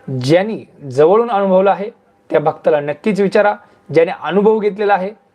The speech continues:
त्याला नक्कीच विचारा, तर नक्कीच आपल्याला त्याचं उत्तर मिळून जाईल.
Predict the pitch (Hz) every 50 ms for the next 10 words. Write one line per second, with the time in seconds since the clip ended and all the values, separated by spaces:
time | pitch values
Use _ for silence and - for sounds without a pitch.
0 | _ - 156 147 151 151 151 151 147 - 202 180 190 190 175 - 196 185 185 185
1 | - _ _ _ _ _ _ _ - - 175 160 151 156 170 202 202 - 285 269
2 | 277 220 220 240 233 233 190 - 190 196 202 196 190 - - 196 185 175 165 151
3 | 147 147 147 143 135 131 131